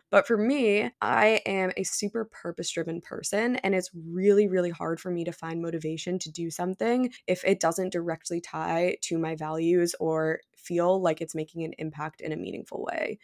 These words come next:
So for a while, I had this internal battle of, A, do I wanna keep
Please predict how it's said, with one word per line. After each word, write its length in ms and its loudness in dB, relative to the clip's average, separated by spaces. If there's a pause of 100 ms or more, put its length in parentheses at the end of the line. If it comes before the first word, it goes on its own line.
(120)
So 340 6
for 180 2
a 80 6
while, 500 6
I 60 4
had 240 2
this 180 2
internal 380 0
battle 400 0
of, 400 2 (120)
A, 360 8
do 160 0
I 60 4
wanna 180 0
keep 320 -6